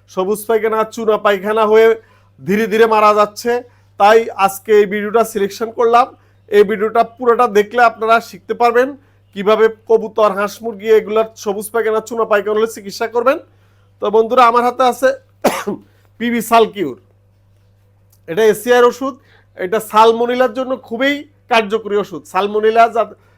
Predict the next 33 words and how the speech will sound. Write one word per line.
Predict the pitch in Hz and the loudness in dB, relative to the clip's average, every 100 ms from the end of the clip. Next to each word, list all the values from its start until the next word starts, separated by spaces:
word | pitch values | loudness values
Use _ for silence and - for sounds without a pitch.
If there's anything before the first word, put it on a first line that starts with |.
| _ | _
সালমোনেলা | - 202 208 214 214 226 | -4 -4 -2 0 2 0
তো | 240 | 0
অনেকেই | 233 220 220 | -2 -2 -4
বুঝেন, | 226 202 208 240 269 _ _ - | -8 -6 0 0 -2 _ _ -8
রানীক্ষেত | 156 185 208 208 226 | -2 -2 -2 -2 -6
বুঝেন। | 202 208 208 233 262 - _ _ | -6 -12 -4 -2 -4 -10 _ _
আর | - 160 170 175 170 _ - 202 - | -4 0 2 0 -6 _ -20 -20 -8
এটা | 214 196 | -4 -2
হলে | 196 208 226 233 196 | 0 0 0 -2 -2
যে | 214 208 208 | -2 -2 -4
কবুতর, | 208 196 - 202 202 - _ _ | -6 -6 0 0 0 -6 _ _
পাখি | 175 180 233 | -8 -6 -8
প্রথমে | 208 214 220 226 | -6 -6 -2 -4
জিম | 185 214 214 | -2 -8 -2
ধরে | 226 233 | 0 0
থাকে, | 214 208 247 277 _ _ _ | -2 -4 -4 -4 _ _ _
এরপর | 196 208 208 220 | -6 -4 -4 -6
সবুজ | - 202 220 - | -6 -8 -8 -4
পায়খানা, | 226 220 226 | -4 -2 -4
চুনা | 226 220 208 | -6 -6 -4
পায়খানা | 202 202 214 | -4 -4 -2
হয়ে | 220 269 466 _ _ - | 0 0 -2 _ _ -2
মারা | 240 226 | 2 2
যায়। | 147 113 _ _ _ - | 2 -6 _ _ _ -8
তো | |
এই | 202 | -4
জন্য | 208 240 240 269 277 - | -2 -2 0 -2 -2 -6
এই | 220 | -6
পিবি | 220 220 220 | -6 -10 -10
সালকিউরটা | - 220 214 226 233 - 254 | -4 -4 -4 -8 -10 -6 -6
সুস্থ | - 226 - 247 | -6 -16 -4 -2
অবস্থায় | 240 240 - 254 294 - _ _ _ | -2 -4 0 2 2 -2 _ _ _
এক | 202 208 | -6 -6